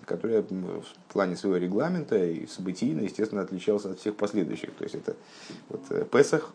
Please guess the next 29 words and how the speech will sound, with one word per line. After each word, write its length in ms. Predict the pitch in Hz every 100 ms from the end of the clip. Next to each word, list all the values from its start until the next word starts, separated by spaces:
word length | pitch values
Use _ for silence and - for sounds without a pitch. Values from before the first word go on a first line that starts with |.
| -
во 220 | 92 95
время 300 | 107 92 85
которого 420 | 87 85 123 120
евреи, 300 | 95 95 101
собственно, 380 | 98 87 - 92
вышли 340 | 98 104 92
из 120 | 92
Египта. 440 | 95 92 98 - - 165 185 202 - - - -
Так 100 | 107
вот, 180 | 139 135
мы 100 | 131
находим 400 | 160 - 147 123
подобную 500 | 120 120 135 123 117
штуку 380 | - 196 - 135
в, 160 | 98
при 300 | - 123 160
выходе 460 | 156 151 156 156 156
из 120 | 151
Египта. 540 | 160 139 123 - 104
«Азаз 340 | 104 135 139 139
демот 360 | 120 143 147
гевенден 600 | 127 123 131 131 117 110
дер, 200 | 104 110 104 -
дер 220 | 110 113
цивуй, 680 | - - 104 98 135 165 - - - - - -
э, 180 | 104 104
мишху 420 | 110 123 - 156
кулохем». 880 | 131 - 143 131 - - 110 87 69 - - - - - -
Э, 520 | 98 98 95 95